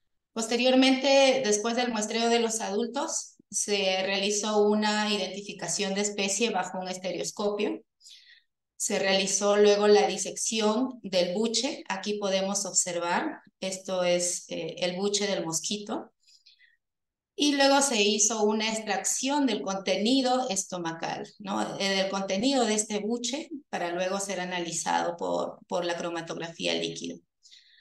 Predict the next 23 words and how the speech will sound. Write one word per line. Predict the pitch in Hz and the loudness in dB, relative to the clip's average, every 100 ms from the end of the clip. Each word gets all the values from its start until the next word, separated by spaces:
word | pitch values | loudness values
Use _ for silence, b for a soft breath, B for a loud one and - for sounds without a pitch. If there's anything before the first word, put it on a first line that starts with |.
| b b _ _ _ | b b _ _ _
De | 214 220 | 0 4
la | 240 | 6
misma | 269 294 311 302 | 6 6 4 2
forma, | 302 269 254 269 | 2 4 4 4
las | 254 214 220 | 2 0 0
larvas | 233 240 226 240 - | 0 0 0 -2 -4
se | - 196 | -4 -4
llevaron | 190 185 196 214 | -2 0 2 2
al | 226 | 2
laboratorio, | 233 233 233 233 226 208 294 320 _ _ _ _ | 2 2 0 -2 -6 -4 -8 -10 _ _ _ _
¿no? | 185 180 285 - b b b _ _ - | -12 -6 -6 -6 b b b _ _ -4
Eh, | 185 180 175 170 165 165 - - - | -2 0 0 -2 -4 -8 -12 -20 -6
luego | 214 208 208 208 | 2 6 6 6
se | - 190 | 2 0
hizo | 196 202 220 | 0 0 0
la | 202 190 | 0 0
crianza | 202 196 214 285 269 226 | 0 0 2 2 0 -2
de | 202 | -2
estas | 208 208 208 | -2 -2 0
larvas | 220 208 196 254 - - | 4 4 2 0 -2 -4
hasta | 208 202 196 | -2 0 -2
que | 185 170 | -2 -4
lleguen | 175 185 196 214 226 220 - | 0 2 2 2 0 -6 -12